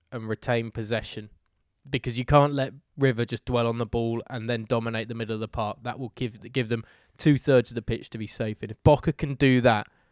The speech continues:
I'm saying there's a chance on home soil. We've seen miracles happen. We've seen some emphatic finishes, uh, in the end of the group stage between Atletico Para-, Atletico Paranaense and,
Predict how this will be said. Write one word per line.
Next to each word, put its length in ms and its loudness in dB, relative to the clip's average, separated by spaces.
I'm 100 -8
saying 360 6
there's 160 2
a 60 0
chance 600 -2
on 200 6
home 340 4
soil. 460 -4
We've 140 -10
seen 320 2
miracles 520 4
happen. 380 -2
We've 120 -4
seen 380 4
some 160 -2
emphatic 500 0
finishes, 580 2
uh, 340 6
in 140 -2
the 140 6
end 120 4
of 60 4
the 60 2
group 240 4
stage 400 2
between 320 2
Atletico 480 2
Para-, 220 2
Atletico 680 0
Paranaense 880 2
and, 220 -4